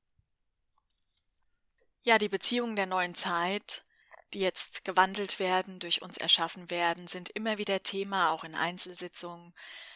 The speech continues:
sind immer wieder Thema in Gesprächen, die ich führe und auch natürlich ein Teil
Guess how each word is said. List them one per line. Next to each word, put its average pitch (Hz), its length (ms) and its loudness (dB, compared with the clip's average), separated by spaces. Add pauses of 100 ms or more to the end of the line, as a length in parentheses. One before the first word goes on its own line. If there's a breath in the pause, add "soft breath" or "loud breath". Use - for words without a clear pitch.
sind 190 220 -4
immer 226 240 -4
wieder 202 300 -4
Thema 196 520 -2
in 165 120 -12
Gesprächen, 170 840 -4 (460 loud breath)
die 180 80 -12
ich - 140 -4
führe 180 340 -10
und - 260 -8
auch 185 380 -2 (280 soft breath)
natürlich 175 640 -2
ein 165 140 -10
Teil 165 440 -4